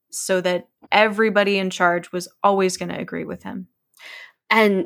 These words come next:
Speaker 2: and that was very true, because everybody, <sighs> his aunt showed up on my doorstep to call me a whore.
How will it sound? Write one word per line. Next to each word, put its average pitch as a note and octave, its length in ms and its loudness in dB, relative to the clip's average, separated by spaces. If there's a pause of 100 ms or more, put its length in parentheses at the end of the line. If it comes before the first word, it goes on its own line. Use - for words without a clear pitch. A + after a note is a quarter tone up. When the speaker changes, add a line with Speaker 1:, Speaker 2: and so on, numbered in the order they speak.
(140)
Speaker 2:
and F#3+ 200 2
that F#3 140 6
was F3+ 160 -2
very D#3+ 260 -2
true, D#3+ 440 0
because E3 600 -2 (380)
everybody, E3+ 880 2 (340)
<sighs> - 40 -20 (920)
his G3 320 -2
aunt G3+ 300 2
showed A3 380 2
up A3+ 180 2
on F#3+ 120 2
my E3+ 140 0
doorstep E3 640 -2 (640)
to G#3+ 120 -6
call F3 240 0
me D#3+ 140 -6
a C#3+ 40 -8
whore. D#3 360 -8